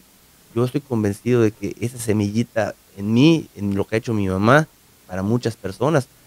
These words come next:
se han convertido en árboles, para muchos que hoy son, pues son, eh, baluartes activos de nuestra sociedad,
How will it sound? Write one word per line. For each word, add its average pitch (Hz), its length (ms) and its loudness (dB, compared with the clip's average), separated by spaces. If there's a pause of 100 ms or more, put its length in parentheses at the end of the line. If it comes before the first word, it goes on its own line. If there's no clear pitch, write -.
(140)
se 113 60 -4
han 120 80 -6
convertido 113 420 2
en 98 80 2
árboles, 110 500 2 (460)
para 95 160 -12
muchos 120 400 -2
que 101 160 -4
hoy 113 160 4
son, 123 280 -2 (640)
pues 101 140 -10
son, 143 420 0 (100)
eh, 50 180 -4 (260)
baluartes 120 460 2
activos 160 380 -6
de 127 80 -2
nuestra 101 200 -8
sociedad, 104 420 -8